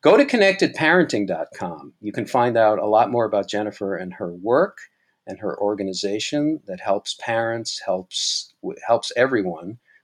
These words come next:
uh, self-parenting skills, resilience skills, classes, media of all kinds.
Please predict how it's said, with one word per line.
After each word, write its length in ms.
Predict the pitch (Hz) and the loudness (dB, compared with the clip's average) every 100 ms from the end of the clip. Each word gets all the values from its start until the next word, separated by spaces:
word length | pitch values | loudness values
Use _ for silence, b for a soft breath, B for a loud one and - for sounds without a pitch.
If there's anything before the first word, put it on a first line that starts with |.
| _ | _
uh, 180 | - 87 | -10 -8
self-parenting 880 | 82 - 139 127 - 120 113 104 104 | -6 4 4 4 -2 -2 -2 -4 -8
skills, 360 | - 107 104 95 | -6 -6 -6 -8
resilience 680 | 87 92 110 110 107 101 | -8 -4 -2 -2 -4 -6
skills, 440 | - - 101 92 - | -6 -6 -6 -6 -8
classes, 840 | - - 104 104 107 - 101 98 | -8 -2 0 0 -2 -4 -8 -8
media 560 | 95 95 101 98 95 95 | -8 -6 -6 -6 -6 -8
of 100 | 95 | -6
all 220 | 101 90 | -6 -6
kinds. 680 | 90 - 92 87 87 87 | -10 -12 -12 -12 -14 -16